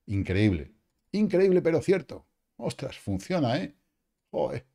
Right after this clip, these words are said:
no me lo podía esperar de otra manera. En fin, funciona y ya hemos visto cómo ese cincuenta por ciento del canal, que es esta línea puntual naranja,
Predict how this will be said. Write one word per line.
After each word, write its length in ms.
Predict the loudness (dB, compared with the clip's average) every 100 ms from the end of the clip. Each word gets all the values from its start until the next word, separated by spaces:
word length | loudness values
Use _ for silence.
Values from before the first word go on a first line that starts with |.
| _ _ -14
no 100 | -6
me 100 | -4
lo 80 | -2
podía 200 | -2 -6
esperar 320 | -6 -6 -6
de 60 | -4
otra 120 | -6
manera. 300 | -6 -10 -16 -20 -20 _ -12
En 60 | -4
fin, 240 | -4 -4
funciona 600 | -6 -4 0 0 0 -6 -8
y 100 | -4
ya 100 | -2
hemos 140 | 0
visto 320 | 0 -2 -4
cómo 220 | 2 2 0
ese 140 | -4
cincuenta 440 | -4 -2 0 -2
por 140 | -4 -4
ciento 240 | -4 -2
del 100 | -2
canal, 300 | -2 -2 -2
que 80 | -4
es 80 | -8
esta 260 | -8 -6
línea 360 | -4 -2 -2 -4
puntual 760 | -6 -6 -2 0 0 -4 -4
naranja, 500 | -2 -2 -2 -4 -6